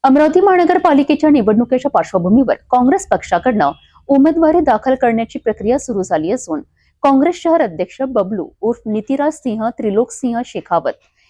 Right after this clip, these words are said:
यांनी आज आपल्या कुटुंबियांच्या उपस्थितीत उमेदवारी अर्ज दाखल केलाय.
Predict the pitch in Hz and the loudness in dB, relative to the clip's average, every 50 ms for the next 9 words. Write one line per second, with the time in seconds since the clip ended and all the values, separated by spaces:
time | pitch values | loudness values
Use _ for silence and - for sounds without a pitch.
0 | _ - 226 240 233 220 220 233 247 - 220 254 302 294 330 302 302 - 294 294 | _ -2 0 2 2 2 0 -2 -2 -2 0 -2 0 0 -2 -4 -2 -2 -4 -4
1 | 294 247 202 - 196 196 196 208 202 202 196 - 220 196 - - 170 165 _ - | -4 -6 -8 -6 -6 -6 -4 -4 -4 -4 -4 -4 -6 -6 -6 -6 -8 -8 _ -8
2 | 240 - - 156 - _ _ - 226 214 226 269 262 269 294 285 294 294 302 220 | -12 -8 -8 -10 -10 _ _ -8 -4 -2 -2 -2 -2 -2 -4 -2 -2 -2 -2 -4
3 | 165 - 220 208 202 151 - - 185 165 - - 151 139 - | -4 -6 -8 -4 -4 -4 -6 -6 -12 -12 -8 -6 -6 -6 -6